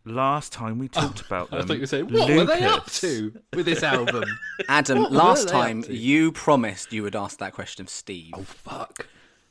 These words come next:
Speaker 1: Okay, Steve, what have we been, uh, what have they been up to?
Speaker 2: Oh, man. You know. Oh, man. You know, they're just hanging out. Just makes,
Speaker 1: Yeah.
Speaker 2: oh, man.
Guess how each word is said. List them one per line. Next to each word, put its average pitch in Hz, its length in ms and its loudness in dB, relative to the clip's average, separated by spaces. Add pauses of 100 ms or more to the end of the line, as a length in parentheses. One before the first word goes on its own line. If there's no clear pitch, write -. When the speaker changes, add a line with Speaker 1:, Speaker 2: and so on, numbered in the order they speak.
(100)
Speaker 1:
Okay, 123 340 2
Steve, 143 520 -2 (160)
what 101 340 0
have 160 140 -2
we 185 180 -4
been, 190 460 -6
uh, - 220 -10
what 196 80 -4
have 196 100 -8
they 190 80 -2
been 196 100 -2
up - 140 -6
to? 135 120 -2
Speaker 2:
Oh, 117 280 -2
man. 147 480 -4 (420)
You 147 140 -6
know. 107 320 -6 (520)
Oh, 107 640 -6
man. 123 600 -4 (760)
You 151 100 -8
know, 127 100 -2
they're 135 100 -2
just 160 220 -6
hanging 123 380 0
out. 139 240 0 (340)
Just - 140 -10
makes, 170 360 -2 (140)
Speaker 1:
Yeah. 139 140 2
Speaker 2:
oh, - 20 0
man. 160 640 2